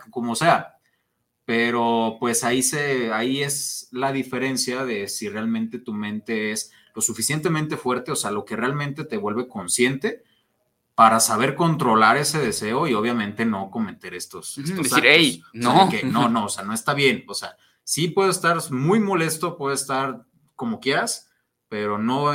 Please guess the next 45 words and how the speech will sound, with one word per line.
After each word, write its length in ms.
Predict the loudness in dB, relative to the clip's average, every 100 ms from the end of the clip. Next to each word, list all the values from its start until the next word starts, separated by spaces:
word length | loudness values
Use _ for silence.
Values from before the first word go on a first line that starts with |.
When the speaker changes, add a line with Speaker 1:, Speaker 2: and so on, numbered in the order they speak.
| -2
Speaker 1:
por 160 | -2 -2
eso 280 | -2 -4 -4
voy 200 | -4 -4
a, 540 | -4 -6 -6 -10 -12 -16 -20 -20 -20 _ _ -10
voy 160 | -6
a 60 | -4
hacerlo. 440 | 0 0 -2 -6 -14
O 80 | -12
sea, 200 | -10 -8
no, 480 | -4 -4 -4 -8 -6
no. 280 | -4 -4 -10
O 40 |
sea, 240 | -12 -12 -12
es 180 | -12 -12
controlarse 580 | -8 -6 -4 -2 -2 -4
a 20 |
uno 160 | -6 -4
mismo 360 | -6 -8 -10
y, 240 | -10 -14 -20 _ _ _ -12
y 80 |
hasta 200 | -10 -4
ahí. 300 | -2 -2 -6 -8
Sé 320 | -2 -2 0
que 120 | -2
no 160 | -2 -2
siempre 300 | -4 -4 -4
depende 400 | -6 -6 -6 -2
de 140 | -2
eso. 160 | -4 -6
Sé 180 | -8 -10
que 100 | -10
también 320 | -10 -6 -4
hay 80 | -4
muchos, 440 | -6 -8 -8 -8
este, 240 | -12 -16
trastornos, 680 | -12 -8 -2 0 0 -2 -4
hay 120 | -6
muchas 400 | -8 -8 -8 -8
enfermedades 640 | -10 -12 -10 -4 -4 -2 -4
que 100 | -6
pueden 540 | -8 -6 -4 -6 -10 _ _ _ _ _ _ _
desatar 680 | -12 -6 -4 -4 2 2 2 -8 _ _ -10
estas, 720 | -8 -4 -2 0 -2 -6 -8
estas 840 | -10 -8 -4 -4 -4 -4 -4 -4 -6
consecuencias, 840 | -8 -8 0 0 2 0 -4 -8